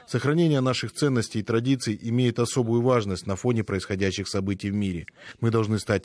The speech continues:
крепким государством с твердым стержнем в виде нашей молодежи.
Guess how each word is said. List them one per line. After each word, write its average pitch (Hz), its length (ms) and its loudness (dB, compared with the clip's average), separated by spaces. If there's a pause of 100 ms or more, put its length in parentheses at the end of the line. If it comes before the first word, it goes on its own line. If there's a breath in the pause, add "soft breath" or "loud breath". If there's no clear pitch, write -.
(240 loud breath)
крепким 120 400 0
государством 101 600 -2
с - 60 -14
твердым 98 420 0
стержнем 127 480 0
в 107 40 -4
виде 101 220 -2
нашей 95 320 -2
молодежи. 85 560 -2